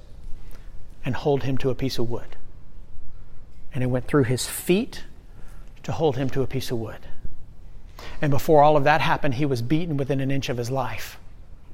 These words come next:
So when they hang him on that cross, if you're not familiar with crucifixion and how it works, they put your arms above you. So after a while, as your body starts to sag, it's hard to breathe.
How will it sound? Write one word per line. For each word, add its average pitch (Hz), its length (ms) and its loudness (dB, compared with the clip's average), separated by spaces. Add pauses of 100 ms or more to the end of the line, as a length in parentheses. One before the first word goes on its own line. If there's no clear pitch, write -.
(800)
So - 140 0
when 147 160 6
they 165 100 6
hang 190 280 0
him 160 200 0
on 160 140 -2
that 139 180 -2
cross, 165 440 2
if - 120 -2
you're 160 120 4
not 147 200 0
familiar 143 500 4
with 131 200 0
crucifixion - 680 0
and 123 100 -4
how 151 260 0
it 147 100 -2
works, 147 720 0 (540)
they 160 100 6
put - 280 2
your 185 120 4
arms 165 300 4
above 135 400 6
you. - 200 8 (1160)
So 151 220 10
after 156 320 10
a 151 60 12
while, 160 320 12
as 135 80 6
your 143 100 8
body 147 240 8
starts 139 360 0
to - 100 -2
sag, 143 440 2
it's - 160 8
hard 156 360 6
to 127 60 6
breathe. 135 460 8